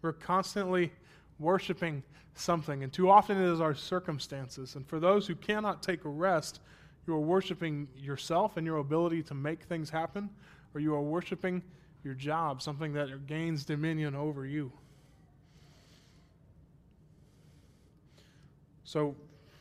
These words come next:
for those of you that I'm speaking to at the moment, renounce your autonomy as a master of time. You, you, you are not. And affirm God's dominion. Trust Him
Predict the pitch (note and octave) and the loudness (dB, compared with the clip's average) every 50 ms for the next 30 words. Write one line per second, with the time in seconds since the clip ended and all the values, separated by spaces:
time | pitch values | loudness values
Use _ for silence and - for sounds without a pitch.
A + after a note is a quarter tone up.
0 | - - - - - - D#3+ E3+ F#3+ G3 F#3 E3 E3 F#3 G3 F#3+ F#3 F3 E3 D#3 | -20 -20 -20 -12 -6 2 4 6 6 6 6 4 4 4 4 6 6 6 4 2
1 | D3+ - - F#3+ - - D#3 - F3+ D#3+ D#3+ D3+ D3 D3+ E3+ F3+ F#3 E3+ D#3 C#3+ | 2 -2 -4 -4 -4 -2 0 0 0 2 2 0 -2 2 2 2 4 2 2 -2
2 | C3+ - - - - - - - - - - D3 D3 D#3+ E3 E3 E3+ F#3 G3 F3 | -4 -6 -12 -20 -20 -20 -20 -20 -20 -18 -10 -4 0 0 2 4 4 4 4 2
3 | C#3 - - - - - - - - - - - - - - E3+ E3 D#3+ D#3+ - | 0 -4 -8 -10 -10 -12 -18 -20 -20 -20 -20 -20 -6 0 2 4 4 4 2 2
4 | F3 E3+ E3+ E3+ E3 D#3+ D3+ C#3+ C#3 C#3 C#3+ D3 D#3 D3+ D3+ - E3 D3 C#3 - | 2 2 2 2 0 0 0 -2 -2 -2 -2 -2 -2 -2 -2 -4 -6 -6 -4 -4
5 | - D#3+ D3+ D3 C3+ B2+ C3 C3 C#3 D3+ C#3+ C#3 C#3 C#3+ C#3 C#3 C3+ C#3 C#3+ D3 | -4 -4 -4 -4 -4 -4 -4 -4 -4 -4 -4 -4 -4 -2 -2 -4 -2 -2 -2 -2
6 | C#3+ C#3+ D3 D#3 D3+ C3+ - - - - - - - - - - - - - - | 0 0 0 0 -2 -2 -6 -10 -18 -20 -20 -20 -20 -20 -20 -20 -20 -20 -20 -20
7 | - - - - - - - - - - - - - - - - - - - - | -20 -20 -20 -20 -20 -20 -20 -20 -20 -20 -20 -20 -20 -20 -20 -20 -20 -20 -20 -20
8 | - - - - - - D3+ D3+ D3+ C#3+ - - G3 G3+ G3+ F#3+ E3+ D3 F3 F3 | -20 -20 -20 -20 -8 -4 -2 -2 -2 0 4 4 6 6 6 4 4 6 8 8
9 | F#3+ G#3 G#3 F#3 E3+ D#3+ F#3+ F#3 F#3 F#3+ G3 F#3+ F3 C#3+ C#3 C3+ - - - G#3+ | 8 8 8 6 4 2 2 2 4 4 4 2 2 0 -2 -6 -8 -8 -8 -8
10 | - - - - F3+ C#3 B2+ A#2+ | -8 -6 -4 -2 -2 -2 -4 -8